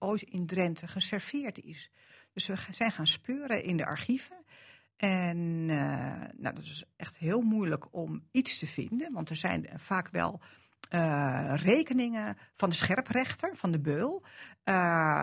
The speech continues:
waarin allerlei soorten verteringen en alles wat voor kosten ook, eh, rondom een executie zijn gemaakt, zijn opgenomen. Eh, dus onder meer in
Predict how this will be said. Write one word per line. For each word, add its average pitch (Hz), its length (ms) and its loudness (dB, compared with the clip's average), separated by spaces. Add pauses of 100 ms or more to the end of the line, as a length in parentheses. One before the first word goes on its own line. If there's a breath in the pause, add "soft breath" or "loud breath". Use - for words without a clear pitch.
waarin 180 360 2
allerlei 190 320 2
soorten 175 280 -4
verteringen 185 800 2
en 170 160 0
alles 185 320 2
wat 185 180 0
voor - 160 -8
kosten - 420 -2
ook, 175 220 -4
eh, 165 300 6
rondom 175 460 -2
een 165 100 -6
executie - 580 -4
zijn 175 240 2
gemaakt, 170 340 0 (200 loud breath)
zijn - 260 2
opgenomen. 254 680 0 (760 soft breath)
Eh, 151 960 0
dus 156 140 -8
onder 175 180 -2
meer 165 160 -2
in 156 180 -4